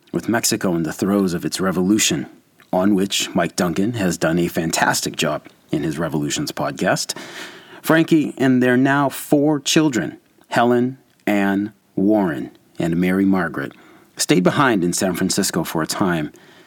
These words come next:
They lived in a house on Moraga Avenue on an army post called the Presidio. Cross-border violence had become an increasingly occurring event,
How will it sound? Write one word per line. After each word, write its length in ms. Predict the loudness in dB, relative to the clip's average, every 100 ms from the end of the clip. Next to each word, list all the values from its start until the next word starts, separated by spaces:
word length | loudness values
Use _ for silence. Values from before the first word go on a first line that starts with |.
| _ _ -2
They 80 |
lived 280 | 2 4 4
in 80 | 2
a 20 |
house 400 | 2 2 2 2
on 80 | 2
Moraga 580 | 2 4 4 2 0 0
Avenue 560 | 0 2 2 -2 -6 -14 _
on 100 | -4
an 140 | 2 4
army 300 | 4 2 0
post 380 | -4 -6 -6 -4
called 400 | -2 -2 -4 -6
the 80 | -8
Presidio. 720 | -4 -2 2 2 4 0 -4 -10 _ _ -20 _ _ _ _ _ _ _
Cross-border 500 | -2 -2 2 2 4
violence 540 | 4 4 4 2 0 0
had 120 | 0
become 380 | 0 2 2 4
an 60 |
increasingly 760 | 2 0 0 0 2 2 0 -4
occurring 400 | -6 -4 -2 -2
event, 380 | 0 0 0